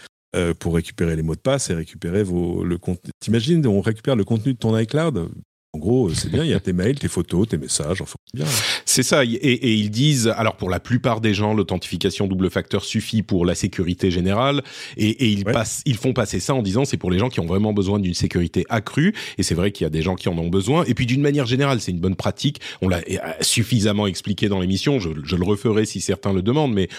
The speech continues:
Speaker 2: c'est une bonne pratique d'avoir du chiffrement pour la sécurité ambiante de la société et de ses citoyens. Et, et évidemment, quand on prend des cas comme, euh, on va dire, « Ah, mais regardez, dans cette enquête, on a tel criminel qui avait tel appareil, euh,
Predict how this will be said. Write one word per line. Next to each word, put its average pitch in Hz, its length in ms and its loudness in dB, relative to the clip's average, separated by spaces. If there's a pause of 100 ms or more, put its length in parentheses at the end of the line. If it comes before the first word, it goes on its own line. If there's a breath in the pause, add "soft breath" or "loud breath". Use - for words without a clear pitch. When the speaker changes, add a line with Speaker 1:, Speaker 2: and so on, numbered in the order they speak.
(220 loud breath)
Speaker 2:
c'est - 120 0
une 85 100 2
bonne 113 180 2
pratique 113 440 -4
d'avoir 92 360 0
du 87 120 -8
chiffrement 107 540 -2 (300 loud breath)
pour 156 320 4 (340)
la 117 120 4
sécurité 120 760 0 (240 loud breath)
ambiante 165 720 0
de 110 100 2
la 117 140 2
société 131 1040 2
et 127 40 4
de 110 220 2
ses 110 360 2
citoyens. 110 540 0 (400 loud breath)
Et, 110 140 4
et 107 400 2
évidemment, 123 400 2
quand 101 140 -4
on 95 100 -2
prend 104 160 -4
des 98 140 2
cas 117 200 0
comme, 110 380 0
euh, 87 180 2 (240)
on 92 60 -2
va 90 100 0
dire, « 107 160 0
Ah, - 20 0
mais 104 100 -2
regardez, 120 360 0
dans 117 140 -2
cette - 400 -2
enquête, 135 420 0
on 113 100 -2
a 113 120 0
tel 160 240 0
criminel 127 600 2
qui 117 140 -2
avait 117 240 2
tel 135 240 0
appareil, 123 720 2
euh, 101 80 4